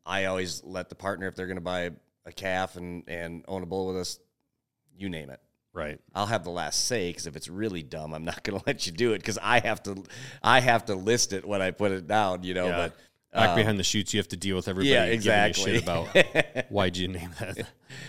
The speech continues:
Speaker 1: So, but otherwise, yeah, it's, it's just part of the fun of letting people have involvement in it.
Speaker 2: Yeah. Do you, do you still have bulls that go to the P B R, or do you guys do,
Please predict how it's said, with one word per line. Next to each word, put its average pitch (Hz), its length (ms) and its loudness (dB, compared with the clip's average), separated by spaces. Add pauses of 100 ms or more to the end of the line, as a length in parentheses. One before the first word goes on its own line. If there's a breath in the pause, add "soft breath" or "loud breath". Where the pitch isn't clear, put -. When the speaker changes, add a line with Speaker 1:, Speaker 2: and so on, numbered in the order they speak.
Speaker 1:
So, 110 540 8
but 113 220 4
otherwise, 123 460 4
yeah, 117 220 2
it's, - 200 -4
it's 127 140 -2
just - 180 -2
part 110 140 4
of 101 40 0
the 90 80 -2
fun 95 240 0
of 90 140 -4
letting 90 220 -6
people 85 420 -10 (520)
have 87 240 -4 (280)
involvement 85 540 -8
in 67 100 -14
it. 65 80 -16 (320)
Speaker 2:
Yeah. 76 280 -6 (640 loud breath)
Do 120 140 4
you, 151 320 6 (180)
do 117 120 0
you 127 180 6
still 127 320 2
have 113 220 2
bulls 107 240 2
that 90 60 -6
go 98 120 0
to 92 80 -2
the 87 60 -4
P - 180 -6
B 90 140 -4
R, 101 200 2
or 117 180 2 (260)
do 101 80 -12
you 98 160 -4
guys 95 260 0
do, 98 480 2